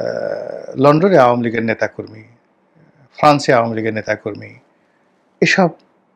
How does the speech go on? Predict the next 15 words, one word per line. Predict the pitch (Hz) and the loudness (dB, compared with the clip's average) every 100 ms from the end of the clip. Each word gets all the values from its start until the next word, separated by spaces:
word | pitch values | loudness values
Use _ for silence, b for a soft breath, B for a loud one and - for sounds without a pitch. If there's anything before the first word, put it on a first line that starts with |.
| _ | _
কি | 208 196 | 0 0
হচ্ছে, | - 113 - - 101 | -2 -12 -8 -8 0
এগুলো | 165 175 160 | 2 2 2
নিয়ে | 135 | 2
আলোচনা। | 98 95 - - - - _ _ b b b b - | -2 -6 -14 -12 -14 -16 _ _ b b b b 2
বা | 151 | 4
ওই | 143 196 | 6 6
যে | 202 | 8
আওয়ামী | 147 160 180 | 6 6 4
লীগের | 175 135 214 _ _ _ - | 4 2 -2 _ _ _ -8
একজন, | 147 110 123 117 123 131 - | -6 -2 -2 -2 -6 -12 -18
আহ, | - 117 110 92 82 80 - 123 | -12 -10 -8 -8 -10 -12 -12 -4
বুদ্ধিজীবী | 123 113 113 113 104 | -4 -2 -4 -4 -2
আছেন, | 98 - 143 180 - _ _ _ _ _ _ _ _ - | -4 -4 -8 -10 -12 _ _ _ _ _ _ _ _ -2
তারপরে | 123 - 123 113 - 110 | -2 0 0 0 -2 -6